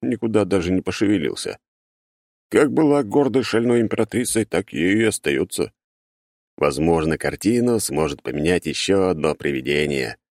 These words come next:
Тот кристалл, что я вытащил из присыпанного землей костяка. Он такой же светлый и прозрачный, как остальные. Возможно, и вовсе это ее муж,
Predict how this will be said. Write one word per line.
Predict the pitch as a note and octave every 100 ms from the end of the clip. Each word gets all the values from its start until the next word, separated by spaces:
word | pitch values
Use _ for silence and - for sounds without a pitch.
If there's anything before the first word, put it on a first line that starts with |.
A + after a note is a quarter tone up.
| _ _ _ _ _
Тот | - D3+ -
кристалл, | A#2 A2+ - C3+ C3
что | - F#2+
я | F#2
вытащил | G2 G#2 - E2
из | E2+ -
присыпанного | D2 - F#2+ F2 E2+ E2
землей | D2 D#2 E2+ E2
костяка. | - - C#2+ D#2+ D2+ C2 - _ _ _ _ -
Он | D#2+ F2 E2
такой | D#2 - D#2+
же | C#2+
светлый | - D#2+ E2 D2+ D2 D2+
и |
прозрачный, | - D2+ D#2+ E2 - D2
как | D2+ -
остальные. | - G2+ G2+ C#2 A#1 - _ _ _ _ -
Возможно, | G#2+ B2 D3 C3
и | C#3+
вовсе | G2+ G#2 - F#2+
это | -
ее | D#2+ E2
муж, | E2+ F#2 F2 -